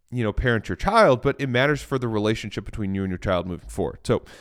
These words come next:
but we feel this, right? Like, I'm not alone in this. We feel the pressure when other people are watching us.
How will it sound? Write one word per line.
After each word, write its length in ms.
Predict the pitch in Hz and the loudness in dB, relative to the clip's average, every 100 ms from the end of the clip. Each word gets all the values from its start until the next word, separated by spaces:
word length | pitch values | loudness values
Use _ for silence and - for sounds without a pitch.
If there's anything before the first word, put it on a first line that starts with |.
| - - - _ - _ _ _ | -20 -20 -20 _ -20 _ _ _
but 100 | 113 | 0
we 100 | 120 | 0
feel 260 | - 147 107 | 4 4 4
this, 220 | 78 - | 0 0
right? 240 | 104 120 | 0 0
Like, 140 | 104 104 | -4 -2
I'm 80 | 107 | 2
not 160 | 120 | 4
alone 320 | 120 120 117 | 6 6 4
in 100 | 92 | 2
this. 160 | 80 - | -4 -8
We 80 | 90 | -8
feel 320 | - 131 127 | -2 2 2
the 80 | 107 | 2
pressure 480 | - 117 - 101 92 | 2 2 2 0 -2
when 180 | 98 | -2
other 180 | 101 110 | 0 0
people 300 | 98 107 113 | -2 -4 -2
are 60 | 98 | 2
watching 400 | 98 101 - 87 | 4 4 0 -6
us. 360 | 85 - - | -6 -8 -10